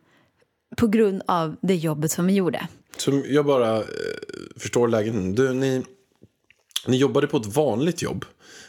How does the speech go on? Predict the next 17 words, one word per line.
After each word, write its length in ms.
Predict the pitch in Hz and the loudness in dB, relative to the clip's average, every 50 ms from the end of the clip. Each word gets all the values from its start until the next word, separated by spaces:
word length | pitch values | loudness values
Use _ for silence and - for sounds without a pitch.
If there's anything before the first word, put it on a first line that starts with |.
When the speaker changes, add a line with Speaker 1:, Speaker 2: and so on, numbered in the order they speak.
| _ - | _ -4
Speaker 2:
men 260 | - 117 120 120 120 | 0 0 2 2 2
ni 220 | 123 127 127 120 113 | 2 2 2 0 0
tog 240 | - 160 151 151 | 0 -2 0 2
en, 220 | 143 127 117 104 - - _ _ _ - | 0 0 0 -2 -4 -10 _ _ _ -4
någon 200 | - 131 135 131 | -2 0 0 0
typ 220 | - 117 104 - | 0 -2 0 2
av 80 | 104 95 | 0 0
kniv 400 | 98 - - 131 135 120 92 95 | 0 -2 -2 0 0 0 0 -2
och 80 | 92 - | -2 -2
skar 240 | - - - 123 117 | -2 0 2 2 2
upp 300 | - - 156 - - - | 2 0 -6 -6 -8 -12
folks 340 | - - - - 214 220 240 | -4 0 2 4 6 6 4
Speaker 1:
Nej, 240 | 285 294 294 262 | 4 4 2 2
de 160 | 190 220 214 233 | 2 2 2 4
Speaker 2:
hud. 80 | 240 | 2
Speaker 1:
hade 180 | 240 202 185 208 | 2 2 2 2
luckor. 560 | 202 226 214 - - - - - 143 - | 2 2 0 -2 -6 -6 -2 0 0 0